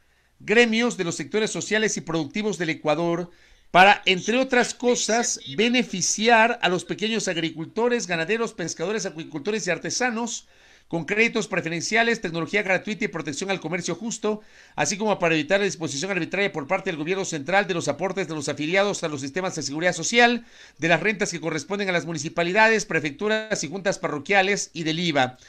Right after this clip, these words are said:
Déjame ver la otra parte que la tengo acá, porque son dos, dos documentos. Digamos, es, es, es un acuerdo que está dividido en dos, en dos páginas.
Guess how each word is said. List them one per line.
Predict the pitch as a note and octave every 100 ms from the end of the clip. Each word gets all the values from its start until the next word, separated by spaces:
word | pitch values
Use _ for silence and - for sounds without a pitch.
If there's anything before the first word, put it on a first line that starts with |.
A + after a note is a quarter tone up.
| - - -
Déjame | - F3+ G#3+ G3
ver | G3
la | G3+
otra | G3+ G3 F#3
parte | F#3+ F3 F#3+
que | E3+
la | D3 C#3+
tengo | E3+ E3+ E3+
acá, | E3 E3 D#3+ F3+ - _ _ _ _ _ _ _ _ _ -
porque | D3+ C3 D3
son | - D#3 E3 F#3 F3+
dos, | F3 G3 D#3 -
dos | E3+ E3+
documentos. | G3 E3+ G3 F3+ - G#3+ - - - _ _ _ _ _ _ _ -
Digamos, | C3+ F3 D#3
es, | E3+ -
es, | E3+ -
es | F3 F3
un | G3
acuerdo | F#3+ G3 G#3 F3+ G3+
que | E3+
está | C#3 E3+
dividido | E3+ D3+ F3 F#3 -
en | C#3+
dos, | C#3+ F3 - -
en | C3+ C#3
dos | E3 - _ _ _ -
páginas. | C#3+ - D#3 F3 - - - -